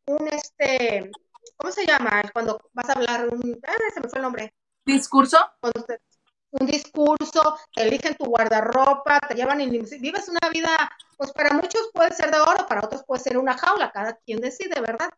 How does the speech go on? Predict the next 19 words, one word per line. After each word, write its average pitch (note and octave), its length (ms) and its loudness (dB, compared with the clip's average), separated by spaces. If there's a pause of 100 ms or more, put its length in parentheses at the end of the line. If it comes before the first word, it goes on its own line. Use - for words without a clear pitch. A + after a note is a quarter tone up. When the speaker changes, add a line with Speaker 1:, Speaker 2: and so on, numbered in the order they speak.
(640)
Speaker 2:
Cada A3+ 240 2
Speaker 1:
Pero A#3 100 2
Speaker 2:
quien B3 140 4
Speaker 1:
realmente C4+ 340 0
Speaker 2:
decide. - 20 -
Speaker 1:
ya A#3+ 300 -2
las C#4 100 -4
monarquías A#3+ 480 -4
dicen, C4 240 -8
pues, A#3+ 120 -20
¿sabes B3 200 -8
qué? E4+ 120 -6
Que E4 140 -6
ya, D#4 360 -6
ya C#4 240 -6
la D#4 180 -6
prima D4+ 280 -6
de C4+ 140 0
mi, A#3 120 -2